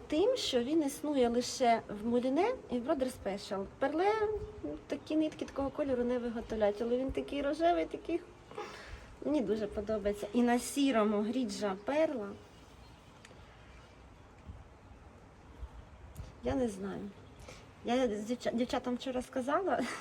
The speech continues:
<laughs> кажу: «Я вишиваю ці трояндочки, і в мене просто, ну, не знаю, чи таке можна слово казати, але, ну, я в такому кайфі». Боже, клас. І що я вам маю сказати? Ширина сорочки в мене буде, е, по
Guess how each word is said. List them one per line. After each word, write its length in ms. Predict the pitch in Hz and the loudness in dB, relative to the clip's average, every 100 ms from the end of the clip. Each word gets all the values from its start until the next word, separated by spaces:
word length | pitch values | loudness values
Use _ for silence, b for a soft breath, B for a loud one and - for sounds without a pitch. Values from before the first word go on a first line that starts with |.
| - | -8
<laughs> 340 | - - - - | -8 -12 -16 -6
кажу: 220 | 226 226 | -4 -2
«Я 320 | 240 285 285 | 0 2 2
вишиваю 600 | 247 262 - 254 269 247 | 2 -2 -4 -2 2 2
ці 640 | 240 - 247 240 233 233 220 - - | 0 -4 -2 0 0 -2 -6 -8 -2
трояндочки, 840 | 247 277 359 339 226 - - 233 | 0 2 4 2 0 -8 -6 -4
і 40 | |
в 60 | 233 | -2
мене 240 | 285 277 247 | -2 -2 -4
просто, 320 | 269 277 - 233 | -6 -8 -8 -6
ну, 160 | 233 233 B B B B - | -4 -6 B B B B -8
не 80 | 208 | -4
знаю, 180 | 214 196 | -2 -4
чи 60 | |
таке 200 | - - | -6 -6
можна 360 | 208 202 196 202 | -4 -4 -4 -6
слово 320 | - - 233 - | -4 -2 -2 -4
казати, 480 | 247 240 254 - 247 | -4 -4 -6 -4 -2
але, 140 | 254 | -2
ну, 120 | 247 254 - | -2 -6 -6
я 140 | 220 220 - 277 | -8 -8 -10 -14
в 40 | - | -12
такому 360 | - 269 262 302 | -6 -4 -4 -4
кайфі». 500 | - - 339 - - - - - - - 262 | -6 -4 -6 -6 -10 -10 -10 -4 -2 -2 -2
Боже, 200 | - 254 - | -4 -6 -8
клас. 200 | 277 277 - - B B B | -8 -8 -10 -10 B B B
І 60 | 311 | -6
що 140 | - | 0
я 100 | 440 | 4
вам 160 | 403 339 | 6 6
маю 220 | 330 277 | 6 4
сказати? 480 | 262 - 254 214 233 | 0 0 4 4 2
Ширина 360 | - 269 339 339 | -4 2 4 4
сорочки 480 | - 285 254 - 247 | 2 0 0 0 2
в 40 | |
мене 200 | 254 226 | 4 2
буде, 300 | 214 240 233 | 2 0 4
е, 440 | 214 - 214 214 214 - | 6 6 4 4 0 0
по 440 | 247 247 240 226 | 2 6 8 8